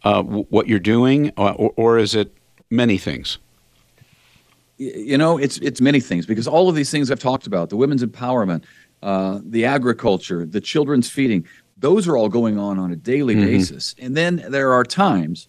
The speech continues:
Speaker 2: the war in Ukraine started, that becomes the priority for the moment. Uh, you know, everybody's thinking that because it's happening now. We gotta
Speaker 1: Mm-hmm.
Speaker 2: get these people out. There's a crisis at the Polish border. We need to supply food.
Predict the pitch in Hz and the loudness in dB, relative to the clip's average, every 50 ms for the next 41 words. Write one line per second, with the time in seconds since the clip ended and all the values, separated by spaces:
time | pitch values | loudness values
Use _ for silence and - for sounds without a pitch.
0 | _ _ _ - 90 104 104 117 113 107 110 107 104 - - 147 143 127 110 - | _ _ _ -6 -4 -2 0 2 4 4 4 2 0 0 0 2 2 2 2 0
1 | - 92 76 73 64 - _ _ _ _ _ _ - 104 135 143 156 156 - 170 | -4 -6 -6 -6 -10 -16 _ _ _ _ _ _ -4 0 0 2 2 0 -2 -6
2 | 123 - - - 185 196 190 165 120 120 117 - - 120 107 101 98 98 95 92 | -6 -6 -2 0 2 4 4 4 2 -2 -6 -2 0 2 2 4 4 4 4 4
3 | 92 90 90 90 90 - _ _ _ _ _ - - - 127 123 110 101 107 113 | 2 2 0 0 -4 -8 _ _ _ _ _ -20 -6 -2 0 0 2 2 4 4
4 | 117 117 117 120 120 127 131 156 160 - - - _ _ _ _ - - 120 120 | 4 6 4 4 4 2 2 0 -4 -8 -14 -16 _ _ _ _ -8 -4 -2 0
5 | 120 127 107 101 104 120 120 135 139 123 127 123 117 - - - 135 127 117 135 | 2 2 2 2 2 2 2 4 4 4 2 2 0 -2 0 2 2 2 4 4
6 | 123 117 104 117 110 92 78 71 - 95 - 117 110 101 101 110 - - - 123 | 2 4 4 2 0 0 -2 -6 -12 -6 0 0 0 2 0 -2 -4 -2 -4 -4
7 | 117 - 117 120 120 117 107 101 101 95 87 92 107 110 117 113 104 101 117 107 | -2 0 2 4 4 4 4 4 2 2 2 2 2 2 4 4 4 4 2 0
8 | 92 - - 117 - 90 95 113 131 143 143 - - - - _ _ _ 120 110 | -2 -4 -8 -8 -6 -4 -2 0 2 0 0 0 -4 -14 -20 _ _ _ 0 0
9 | 95 101 - - - 156 139 127 123 - - 127 110 - 101 - - - - - | 0 0 -4 -2 2 2 4 4 2 0 -2 -4 -4 -4 -6 -6 -8 -8 -2 2
10 | 139 135 143 147 143 - - 139 139 139 131 135 131 117 113 113 113 113 95 95 | 2 4 4 2 -2 0 2 2 4 4 4 2 0 2 4 4 4 2 2 -2
11 | 87 - - 82 - 104 101 98 98 - - - - 151 151 151 151 156 147 | -8 -10 -12 -10 -6 -4 -2 -2 -2 -4 -4 -2 0 2 4 4 4 2 0